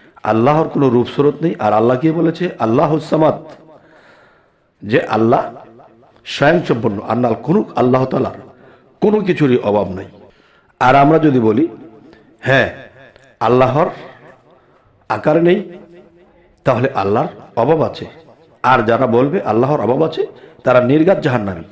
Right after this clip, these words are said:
আচ্ছা, তাহলে আজকের মূলত কথা হলো কি? আল্লাহ বহুরূপী। বহুরূপী কি? যার রূপের কোনো শেষ নেই। কিন্তু দেখেন যে আমরা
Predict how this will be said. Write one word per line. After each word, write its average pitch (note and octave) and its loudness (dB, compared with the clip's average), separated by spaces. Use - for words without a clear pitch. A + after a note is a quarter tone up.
আচ্ছা, A#2 -6
তাহলে D3+ -2
আজকের D3+ -2
মূলত C3+ 2
কথা C#3 -4
হলো D#3 -2
কি? - -8
আল্লাহ B2 2
বহুরূপী। B2+ 0
বহুরূপী D#3 0
কি? F#3 -6
যার A#2 2
রূপের B2+ 2
কোনো D#3 -2
শেষ - -6
নেই। F2 -12
কিন্তু F3+ 0
দেখেন B2 -2
যে B2 2
আমরা C#3 2